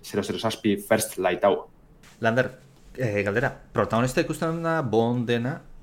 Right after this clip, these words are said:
Speaker 2: bizitza realko aktoren bada? Ze sonatzen eta pelikularen bat egiten ari diala.
Speaker 1: Eh, bai, badabiz etxe pelikula barri be, eta Amazonek erosi bazela, ez, lizentzizek eta abar, baina ez dakitze honegaz izango dan. Uste
Speaker 2: Ah.
Speaker 1: tipo hau badala benetakoa, eh, Arpeize,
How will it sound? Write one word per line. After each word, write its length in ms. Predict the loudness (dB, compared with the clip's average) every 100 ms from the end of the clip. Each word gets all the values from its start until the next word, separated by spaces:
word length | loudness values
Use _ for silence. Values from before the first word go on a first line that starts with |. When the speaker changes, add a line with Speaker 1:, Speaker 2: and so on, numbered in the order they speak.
| -20 -20 -18 -12
Speaker 2:
bizitza 440 | -8 -6 2 4
realko 280 | 4 2 -2
aktoren 340 | 0 0 0
bada? 360 | 0 -2 -4 -8 -20 -20 -20
Ze 240 | -8 -6 -6 -10 -6
sonatzen 500 | -2 2 0 0 0
eta 260 | 0 0
pelikularen 480 | 0 2 4 4 4
bat 120 | 2 0
egiten 260 | 0 0
ari 140 | 0 0
diala. 380 | -2 -2 -6 -14 -20 -20 -20 _ _
Speaker 1:
Eh, 280 | 6 8 8
bai, 140 | 6
badabiz 340 | 8 8 8 4
etxe 180 | 2 4
pelikula 320 | 6 8 8
barri 260 | 8 8 6
be, 140 | 6
eta 160 | 6 6
Amazonek 720 | 6 4 0 0 4 4 4
erosi 320 | 4 4 2
bazela, 520 | 0 0 0 2 4
ez, 120 | 4 2
lizentzizek 580 | 0 -2 -2 -2 -2
eta 300 | 0 2 4 6
abar, 420 | 8 6 4 -4 -12
baina 1000 | 2 4 4 4 4 4 6 6 6 4
ez 100 | 4
dakitze 300 | 4 4 6
honegaz 340 | 6 8 6 4
izango 260 | 0 4
dan. 200 | 4 2 -4 -20 -6
Uste 160 | 4 6
Speaker 2:
Ah. 60 |
Speaker 1:
tipo 220 | 6 8
hau 120 | 8 10
badala 300 | 8 8 6
benetakoa, 560 | 4 2 6 4 4
eh, 180 | -2 -2
Arpeize, 460 | -4 0 -2 0